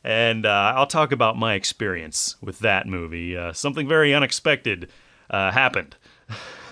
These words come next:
<laughs> And also,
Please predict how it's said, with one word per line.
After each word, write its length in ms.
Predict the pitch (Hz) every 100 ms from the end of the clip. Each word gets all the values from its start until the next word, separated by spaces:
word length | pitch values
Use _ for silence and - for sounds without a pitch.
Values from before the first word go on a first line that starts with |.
| - -
<laughs> 120 | 208 190 - - _ _ - _ _ 294 - 320 294 202
And 180 | 220
also, 600 | 208 190 180 170 156 160